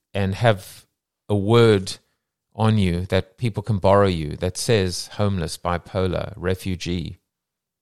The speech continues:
unemployed, veteran, to be defined by that word, but also those words are so telling. The vulnerability,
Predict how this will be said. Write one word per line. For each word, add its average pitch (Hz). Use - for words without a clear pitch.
unemployed, 90
veteran, 90
to 113
be 120
defined 117
by 104
that 95
word, 95
but 107
also 131
those 107
words 127
are 98
so 127
telling. 98
The 110
vulnerability, 135